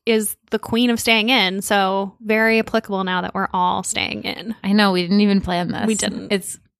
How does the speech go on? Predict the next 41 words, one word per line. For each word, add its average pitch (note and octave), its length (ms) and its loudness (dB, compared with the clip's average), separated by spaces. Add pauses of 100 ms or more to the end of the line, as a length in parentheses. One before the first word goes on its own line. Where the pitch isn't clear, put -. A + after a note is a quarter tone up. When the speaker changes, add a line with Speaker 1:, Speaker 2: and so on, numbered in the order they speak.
Speaker 2:
every G3 320 2
girl's G3 320 4
night G3 240 4
in F3 160 -2
now. F#3 460 0
Speaker 1:
Yeah. B3+ 380 4
<laughs> - 40 0 (380)
So B3+ 540 -2 (140)
today B3 440 -2
we E4+ 120 2
have D4 160 0
Alicia B3+ 360 -2
Ramos C4 460 2
with F#3 100 -4
us, G#3+ 200 0
who B3+ 100 -2
is A3 160 0
the B3 100 -2
founder B3+ 540 2
and C4+ 220 0
C B3+ 340 -2
E G#3 60 2
O G#3+ 160 2
of - 180 -6
Girls A3+ 320 0
Night G#3 240 -2
In, G3 400 0
a A3+ 80 -4
new A#3 340 0
self-care A3 520 2
company G3+ 460 -6
helping G#3+ 520 -2
women A3+ 500 0
relax, G3+ 720 0
recharge, G3+ 580 2
and A3 180 -2
cultivate C4+ 500 -2
community G3 560 -2
through G#3+ 240 -2
smart - 460 0
content, G#3+ 640 -4